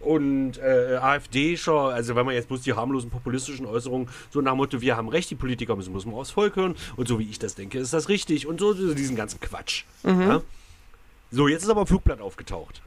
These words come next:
Speaker 1: Ein schönes Flugblatt. Und zwar aus seiner Schulzeit, also irgendwie von achtzehnhundertfünfzig oder so muss das
Speaker 2: Genau.
Speaker 1: sein.
Speaker 2: Nee, so alt ist er ja gar nicht. Der, der wirkt ja von, von dem, wie er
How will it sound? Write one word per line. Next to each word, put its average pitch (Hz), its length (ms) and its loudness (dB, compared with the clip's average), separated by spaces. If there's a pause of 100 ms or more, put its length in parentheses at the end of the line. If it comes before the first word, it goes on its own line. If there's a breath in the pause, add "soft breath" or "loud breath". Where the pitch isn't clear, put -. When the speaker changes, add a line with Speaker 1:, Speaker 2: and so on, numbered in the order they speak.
Speaker 1:
Ein 139 140 -2
schönes 247 320 2
Flugblatt. - 500 -6 (340 loud breath)
Und 123 140 -6
zwar 151 200 2
aus 160 120 -2
seiner 151 220 -2
Schulzeit, 135 520 -2
also 110 160 -4
irgendwie 131 220 -2
von 139 180 -4
achtzehnhundertfünfzig - 840 -10
oder 185 140 -8
so 175 100 -12
muss 165 180 -10
das 202 120 -4
Speaker 2:
Genau. 196 220 6
Speaker 1:
sein. 151 100 -6 (420 loud breath)
Speaker 2:
Nee, 208 80 6
so 202 140 2
alt 190 200 4
ist - 160 0
er 214 80 8
ja 139 120 6
gar 135 140 4
nicht. 156 140 0
Der, 147 120 6
der 139 220 2
wirkt 190 260 4
ja 190 80 6
von, 156 300 2
von 170 160 4
dem, 160 180 2
wie 160 100 4
er 139 240 4